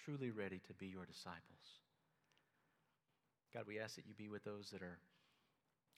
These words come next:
hurting this morning. Just allow your healing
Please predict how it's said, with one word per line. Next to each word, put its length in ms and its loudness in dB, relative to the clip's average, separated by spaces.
hurting 280 0
this 180 -6
morning. 320 -8
Just 140 -2
allow 220 8
your 180 4
healing 300 4